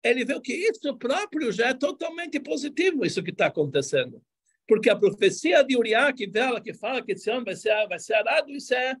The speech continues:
um testemunho pra testemunha pra, pra profecia de Zacariá, pra que realmente a Geulah seja da maneira mais bonita, mais elevada, mais brilhante e mais poderosa. Isso depende da, do arado, quando nós vamos arar o campo, quando nós vamos destruir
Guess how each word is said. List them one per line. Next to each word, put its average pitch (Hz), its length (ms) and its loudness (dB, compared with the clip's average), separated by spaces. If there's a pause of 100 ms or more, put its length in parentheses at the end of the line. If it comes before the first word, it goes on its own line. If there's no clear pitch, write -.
(220)
um 247 120 -6
testemunho 262 680 2
pra 269 120 -4
testemunha 262 640 0
pra, 233 160 4
pra 220 200 4
profecia 233 480 2
de 262 100 -8
Zacariá, 262 540 -2 (500)
pra 226 120 6
que 214 140 -2
realmente 202 540 0
a 233 120 -2
Geulah 202 420 0
seja 247 480 0
da 202 120 -6
maneira 214 380 -2
mais 220 420 -2
bonita, 202 500 -10
mais 233 340 -6
elevada, 185 680 -6
mais 269 320 -2
brilhante 214 680 0 (340)
e 226 100 4
mais 262 300 2
poderosa. 214 760 2 (520)
Isso 196 240 0
depende 277 560 2
da, 240 140 0 (380)
do 202 160 2
arado, 233 460 4 (120)
quando 208 200 -6
nós 196 180 -2
vamos 247 280 0
arar 233 220 2
o 233 100 0
campo, 233 320 0
quando 175 160 -8
nós 175 120 -6
vamos 214 200 -2
destruir 214 680 2